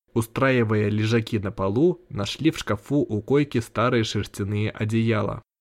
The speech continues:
Алика первой ушла на дежурство. Дюк не знал, чем себя занять.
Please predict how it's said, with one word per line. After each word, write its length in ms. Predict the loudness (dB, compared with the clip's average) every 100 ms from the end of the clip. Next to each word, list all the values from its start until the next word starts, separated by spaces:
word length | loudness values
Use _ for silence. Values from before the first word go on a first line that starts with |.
| _ _ _
Алика 520 | -2 2 4 2 0
первой 580 | -2 0 0 2 0 -2 -2
ушла 360 | -4 -2 -2
на 120 | -2
дежурство. 720 | -2 -2 0 -2 -4 -10 -10 -10 _ _ _ _ _ -12
Дюк 320 | 0 0 0
не 140 | 0 0
знал, 320 | 0 0 0
чем 260 | 0 -2 -2
себя 320 | -2 -2 0
занять. 500 | 0 -2 -2 -6